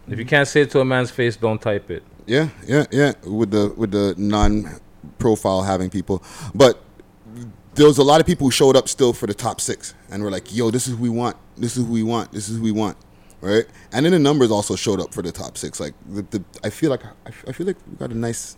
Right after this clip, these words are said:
Speaker 2: a nice six right here.
Speaker 1: Okay.
Speaker 2: All right. So let's, let's get it popping. So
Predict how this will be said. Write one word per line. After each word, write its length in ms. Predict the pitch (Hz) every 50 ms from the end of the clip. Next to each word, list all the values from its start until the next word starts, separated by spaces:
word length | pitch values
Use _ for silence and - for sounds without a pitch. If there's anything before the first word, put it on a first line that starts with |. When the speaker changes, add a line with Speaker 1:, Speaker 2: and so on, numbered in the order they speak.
| - _ -
Speaker 2:
a 60 | 98
nice 180 | 113 113 104
six 580 | - - - - - - - - - - - -
right 180 | - 92 80 71
here. 180 | 82 80 - - - - - - - - - 95
Speaker 1:
Okay. 380 | 113 - - - 107 120 156 - - - -
Speaker 2:
All 60 | 85
right. 340 | 90 90 107 151 214 - - - - - - - -
So 280 | - - 104 95 87 - - - -
let's, 180 | - 98 98 -
let's 160 | 110 107 -
get 160 | - 107 104
it 100 | 101 95
popping. 380 | - 110 104 98 - 98 92 90 - - - - - - - - - 370 392 392 - - 403 359 - - 392 370 - 370 403 359 - 392 392 311 370 392 330 - - - - - - - -
So 320 | - - 165 135 107 87